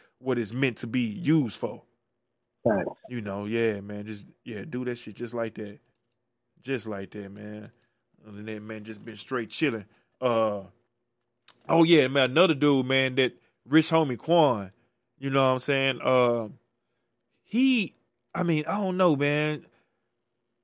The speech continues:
Speaker 1: It's interesting to see him coming when all the, uh, all the Y S L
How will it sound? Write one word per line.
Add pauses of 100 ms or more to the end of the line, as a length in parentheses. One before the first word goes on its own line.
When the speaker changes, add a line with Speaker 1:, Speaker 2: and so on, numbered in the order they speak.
(1120)
Speaker 1:
It's
interesting
to
see
him
coming
when
all
the,
uh,
all
the
Y
S
L